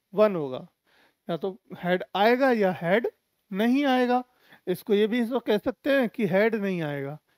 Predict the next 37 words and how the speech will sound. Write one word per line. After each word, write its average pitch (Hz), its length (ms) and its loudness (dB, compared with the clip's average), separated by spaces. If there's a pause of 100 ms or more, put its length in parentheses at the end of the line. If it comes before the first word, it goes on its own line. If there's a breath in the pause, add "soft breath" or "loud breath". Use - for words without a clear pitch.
(120)
यानी 156 280 -8
इसका 170 260 -8
मतलब 180 300 -4
टेल 226 220 2
आएगा। 214 300 0 (480 soft breath)
तो 202 180 -4
हेड 190 240 2 (100)
आने 185 280 -4
की 233 200 -4 (420)
संभावना 226 600 2 (460 soft breath)
और 233 180 4
हेड 214 300 2
ना 196 160 -2 (120)
आने 208 180 -2
की 202 120 -2
संभावना 170 600 -4
को 240 160 -8
अगर 202 320 0
जोड़ 160 260 -8
दिया 165 260 -2
जाए 170 300 0 (440 soft breath)
तो 202 80 0
ये 202 120 4
हमेशा 180 400 -4
किसके 185 340 -6
बराबर 170 360 -2
होगा? 170 300 -2 (600)
एक 214 240 2
के 196 100 -4
बराबर - 380 -10
होगा। - 280 -18 (340)
मतलब 175 320 -4
जितनी 220 340 -4
घटनाएं 185 380 -2
घट 165 280 -6
रही 214 260 0
हैं 220 200 -2